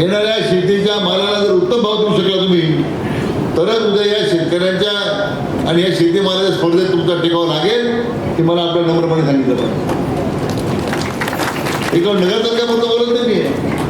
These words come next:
ते राज्यभराच्या मार्केट कमिटीसाठी बोलतो मी. आणि म्हणून मग त्या येणाऱ्या मालाची प्रक्रिया करणं, तो अधिक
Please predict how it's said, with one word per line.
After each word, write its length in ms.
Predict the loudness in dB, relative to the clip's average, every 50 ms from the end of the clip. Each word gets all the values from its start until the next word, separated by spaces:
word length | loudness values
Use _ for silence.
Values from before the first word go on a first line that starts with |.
| -2 -2 -2 -2 -2 -2 -2 -2 -2 -2 0 0
ते 120 | 2 2
राज्यभराच्या 680 | 2 0 0 0 0 0 0 0 0 0 0 -2 -2 -2
मार्केट 380 | -2 -2 -2 -2 -2 -2 0 0
कमिटीसाठी 400 | 0 0 0 0 0 0 0 2
बोलतो 240 | 2 2 2 2
मी. 180 | 0 0 0 -2 -2 -2 -4 -4 -4 -4 -4 -4 -4 -4 -4 -4 -4 -4 -4 -4 -4 -4 -2 -2 -4 -2 -2 -2 -2 -2 -4 -4 -4 -4 -4 -4 -4 -4 -4 -2 -2 -2 0
आणि 100 | 0 0
म्हणून 260 | 2 2 0 0 0 0 0 0 -2 -2 -4 -6 -6 -6 -6 -4 -4 -4 -4 -2 -2 -2 -2 -2 -2 -2 -2 0 0
मग 180 | 0 0 0 -2
त्या 100 | -2 -2
येणाऱ्या 360 | -2 -2 -2 -2 -2 0 0
मालाची 480 | 0 0 0 -2 -2 0 0 -2 0 0 0 -2 -2 -2 -4 -4 -2 -2 -2 -2 -2 -2 -2 -2 -2 -2 -2 -2 -2 -2 -2 -2 -2 -2 -2 -2 -4 -2 0
प्रक्रिया 380 | 0 0 0 0 0 -2 0 -2
करणं, 360 | -2 -2 -2 0 -2 -2 -2 -2 -2 -2 -2 -2 -2 -2 -2 -4 -4 -4 -4 -4 -2 -2 -2 -2 -2 -2 -2 -2 -2 -2 -2 -2 -2 -2 -4 -2 -4 -4 -4 -4 -4 -4 -4 -4 -4 -4 -2 -2 -2 -2 -2 -2 -2 0
तो 60 | 0 0
अधिक 300 | 0 0 0 0 0